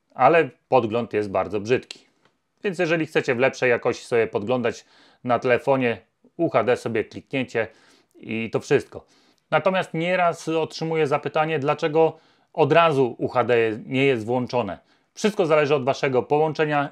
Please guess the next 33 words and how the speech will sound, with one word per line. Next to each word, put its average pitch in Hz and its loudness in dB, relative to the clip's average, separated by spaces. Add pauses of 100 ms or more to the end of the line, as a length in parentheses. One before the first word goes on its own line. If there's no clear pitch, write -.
internetowego 147 -2
na 113 0
telefonie 123 -2 (200)
albo 123 2
też - -6
kamery. 139 2 (360)
Jeżeli 131 0
ma 131 0
kamera 135 2
słabsze 127 -2
połączenie, 127 -2
to 120 -4
też 131 -2
będzie 117 0
się - -10
wyświetlało 120 -2
w 107 -2
S 104 0
D 123 0 (260)
i 131 -8
to 131 2
jest 127 2
bardzo 127 0
dobre, 143 0 (340)
ponieważ 147 -2
jeżeli 156 0
by 147 -4
się 147 -4
wyświetlało 143 0
w 127 -6
U 139 -4
H 117 -4
D, 117 -2